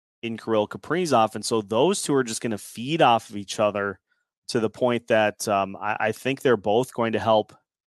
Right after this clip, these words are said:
keep elevated production with the two of them throughout the length of the deal. And that's just one of the names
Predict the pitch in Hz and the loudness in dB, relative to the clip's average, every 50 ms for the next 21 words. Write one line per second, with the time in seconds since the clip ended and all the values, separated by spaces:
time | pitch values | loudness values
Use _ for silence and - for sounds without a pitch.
0 | _ _ - - - 127 - - - - - _ _ _ _ _ _ _ _ _ | _ _ -14 -8 -4 -4 -4 -4 -4 -10 -20 _ _ _ _ _ _ _ _ _
1 | _ - 127 143 156 160 151 127 135 127 123 117 113 - - 120 104 113 123 131 | _ 2 4 4 4 4 4 2 2 0 0 0 -4 -8 -8 -4 0 2 2 2
2 | - - - 107 95 90 87 90 _ _ _ _ _ _ _ _ _ _ _ _ | 0 -2 -8 -8 -8 -10 -12 -16 _ _ _ _ _ _ _ _ _ _ _ _
3 | _ _ _ - 113 - - 107 - - 190 226 254 214 147 120 113 107 104 104 | _ _ _ -8 -8 -6 -6 -6 -2 2 4 6 6 6 4 4 0 -2 -2 -4
4 | 110 - - 139 127 123 120 117 107 - - 110 107 120 120 117 117 117 113 - | -6 -8 -4 2 4 4 6 4 4 0 -4 -8 -4 -4 -2 -2 -2 -2 -4 -4
5 | 120 113 117 117 113 113 - - - - 117 107 104 95 - 104 98 - - 165 | -2 -2 0 0 -2 -4 -8 -12 -6 -2 -2 -2 -2 -2 -6 -14 -12 -6 -4 -2
6 | 185 180 156 117 107 - 131 147 180 202 196 - - - 208 190 170 - 120 107 | 0 2 2 2 0 -2 -2 -2 -2 -2 -2 -4 -6 -6 -6 -6 -8 -8 -14 -16
7 | 104 107 117 139 165 196 208 180 135 104 90 78 - - _ _ _ _ _ _ | -14 -6 0 2 4 4 4 4 2 0 -4 -10 -18 -20 _ _ _ _ _ _
8 | _ _ _ - 131 120 110 120 123 120 117 117 110 104 98 92 87 82 - - | _ _ _ -4 -4 -2 -2 -2 -2 -2 -2 -2 -2 -4 -6 -8 -12 -14 -14 -12
9 | - - | -12 -12